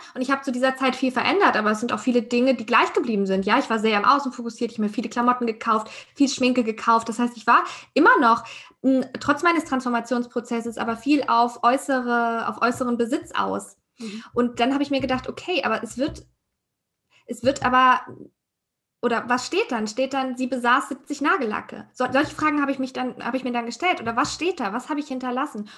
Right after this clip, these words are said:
Speaker 1: Und die waren ganz stark. Und die haben natürlich, und das dürfen wir nicht unterschätzen, eine gut gestellte Frage, wir müssen gar nicht die Antwort wissen, aber unter, unter, unser Unterbewusstsein geht los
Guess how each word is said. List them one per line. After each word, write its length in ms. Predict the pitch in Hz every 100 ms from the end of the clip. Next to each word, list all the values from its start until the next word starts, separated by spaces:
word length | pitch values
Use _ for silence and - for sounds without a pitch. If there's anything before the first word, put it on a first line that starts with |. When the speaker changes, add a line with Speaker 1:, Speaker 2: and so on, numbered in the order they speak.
| -
Speaker 1:
Und 120 | 220
die 100 | 320
waren 200 | 294 247
ganz 280 | 240 311 -
stark. 300 | 247 214 214
Und 120 | 214
die 100 | 277
haben 80 | 285
natürlich, 400 | 254 285 285 - - - -
und 100 | 269
das 160 | 285
dürfen 200 | 269 302
wir 80 | 294
nicht 140 | 262
unterschätzen, 520 | 254 254 320 339 285 269 -
eine 140 | 247
gut 240 | 247 427 -
gestellte 460 | 415 - 330 339
Frage, 360 | 339 285 302 233
wir 80 | 214
müssen 240 | 349 339
gar 120 | 302
nicht 120 | 285 285
die 80 |
Antwort 360 | 262 302 240 220
wissen, 180 | 214 220
aber 200 | 196 202
unter, 220 | 214 - -
unter, 360 | 440 320 -
unser 320 | 240 220 -
Unterbewusstsein 840 | 277 339 320 233 214 226 - 233 240 - -
geht 200 | 247 233
los 560 | 240 320 269 294 392